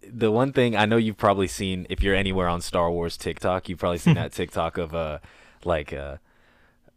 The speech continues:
Speaker 1: uh, what's it called? Um, Palpatine wanted to kill Padme, so he sends a bounty hunter to kill Padme. But the bounty hunter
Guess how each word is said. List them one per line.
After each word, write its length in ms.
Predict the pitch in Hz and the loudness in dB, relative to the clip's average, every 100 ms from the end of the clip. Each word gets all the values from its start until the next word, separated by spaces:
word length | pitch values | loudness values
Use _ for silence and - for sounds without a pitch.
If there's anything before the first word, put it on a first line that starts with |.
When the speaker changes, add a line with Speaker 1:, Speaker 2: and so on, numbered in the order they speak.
| - | -12
Speaker 1:
uh, 440 | - 87 78 73 - | -8 -8 -8 -14 -8
what's 240 | 95 - | -6 -6
it 60 | - | -10
called? 240 | 73 69 | -12 -10
Um, 400 | 80 76 73 71 _ _ _ | -10 -8 -10 -16 _ _ _
Palpatine 760 | - 117 117 123 117 104 101 95 - _ _ | 4 4 4 -2 -4 -4 -6 -8 -14 _ _
wanted 380 | 98 98 95 87 | -2 0 -2 -4
to 80 | - | -6
kill 260 | - 87 | -2 -2
Padme, 600 | 82 90 82 73 69 - - _ | 0 0 0 -4 -12 -16 -20 _
so 220 | - - 92 | -6 -2 -2
he 160 | 101 | -2
sends 460 | 90 117 107 101 95 - | -2 0 0 -2 -6 -2
a 140 | 90 | 0
bounty 400 | 82 110 120 104 | 4 4 4 2
hunter 420 | 90 87 80 80 - _ | -2 -4 -4 -8 -12 _
to 100 | 101 | -6
kill 240 | - 98 85 | 0 0 2
Padme. 540 | 101 92 82 71 62 - - - _ | 4 4 2 -4 -12 -16 -20 -20 _
But 140 | - 90 | -4 -2
the 100 | 95 | 0
bounty 420 | 95 120 131 113 | 4 4 6 2
hunter 380 | 95 95 90 | 0 0 -2